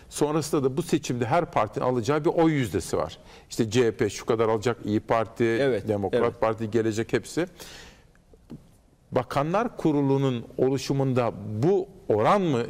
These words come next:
Speaker 1: geçerli olacak?
Speaker 2: Şimdi bu seçimlerde, e, partilerin aldığı oy oranları, e, çok belirleyici olmayacak. Nedeni de şu. Şimdi eski seçim yasasına göre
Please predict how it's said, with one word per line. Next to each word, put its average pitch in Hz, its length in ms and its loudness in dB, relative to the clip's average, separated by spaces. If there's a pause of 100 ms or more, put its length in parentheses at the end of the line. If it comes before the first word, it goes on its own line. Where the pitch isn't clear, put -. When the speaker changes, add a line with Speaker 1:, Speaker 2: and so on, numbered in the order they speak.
Speaker 1:
geçerli 98 380 2
olacak? 85 340 -2
Speaker 2:
Şimdi 165 340 0 (160)
bu 151 340 0
seçimlerde, 139 1000 0 (580)
e, 113 480 0 (1040)
partilerin 151 720 0
aldığı 127 500 0
oy 151 300 0
oranları, 117 760 0 (380)
e, 107 40 -6
çok - 280 -4
belirleyici 110 640 0
olmayacak. 87 580 -4 (880)
Nedeni 123 440 0
de 160 100 2
şu. 85 300 -4 (680)
Şimdi 127 380 0 (1300)
eski 143 300 0
seçim 160 380 0
yasasına 107 580 0
göre 101 300 0